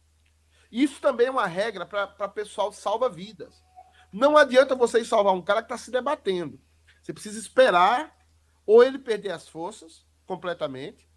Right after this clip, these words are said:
e começar a afundar pra você salvá-lo.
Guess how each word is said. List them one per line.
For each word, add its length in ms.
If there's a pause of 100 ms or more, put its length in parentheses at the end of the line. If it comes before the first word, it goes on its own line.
(160)
e 80
começar 420
a 80
afundar 640 (420)
pra 160
você 220
salvá-lo. 640